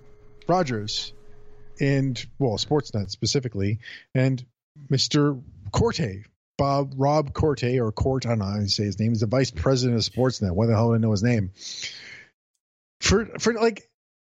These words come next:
Speaker 2: it's like he's trying to gaslight us, and, like, that, that, that people are thinking that there's nobody, not one person who's not related to Buck Tabler or someone who works for Sportsnet who thinks the radio broadcast is good.
Speaker 1: Yeah,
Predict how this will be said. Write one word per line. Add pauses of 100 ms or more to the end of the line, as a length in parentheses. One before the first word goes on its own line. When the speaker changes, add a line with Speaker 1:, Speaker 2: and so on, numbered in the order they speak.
(140)
Speaker 2:
it's
like
he's
trying
to
gaslight
us,
and,
like,
that,
that,
that
people
are
thinking
that
there's
nobody, (520)
not
one
person
who's
not
related
to
Buck
Tabler
or
someone
who
works
for
Sportsnet
who (120)
thinks
the
radio
broadcast
is
good. (1500)
Speaker 1:
Yeah,